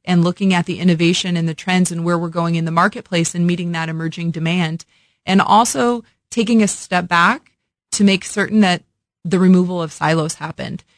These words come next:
And that's something that's very important, specifically from marketing and sales. They were working in, in two different verticals, and they weren't exactly connecting, and they weren't collaborating in the past. And that's something that he's very focused on, laser focused on, and something that we embrace,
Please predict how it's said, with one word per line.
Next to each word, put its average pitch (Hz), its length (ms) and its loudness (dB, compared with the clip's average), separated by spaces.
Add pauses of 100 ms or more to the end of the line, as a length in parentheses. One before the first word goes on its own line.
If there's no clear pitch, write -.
(160)
And 180 160 4
that's 196 180 0
something 226 320 0
that's 185 200 -4
very 175 240 2
important, 175 680 -4
specifically 220 720 -4
from 180 200 -2
marketing 175 420 0
and 165 120 -4
sales. 175 560 -4 (360)
They 185 340 0
were 202 160 4
working 185 420 2
in, 170 180 2
in 170 320 -4
two 208 240 -4
different 180 360 -4
verticals, 190 540 -4
and 170 160 -4
they 165 100 -4
weren't 170 280 -8
exactly 170 480 -4
connecting, 247 560 -6
and 202 80 0
they 175 80 0
weren't 170 220 -4
collaborating 156 600 -2
in 143 80 -16
the 151 80 -16
past. - 440 -8 (300)
And 175 220 2
that's 180 200 0
something 185 400 0
that 175 160 -4
he's 170 360 -8 (240)
very 185 320 2
focused 202 460 -4
on, 185 180 2
laser 185 280 2
focused 180 440 -4
on, 170 180 2
and 170 120 -2
something 175 320 -4
that 165 140 -6
we 180 140 -2
embrace, 170 540 -2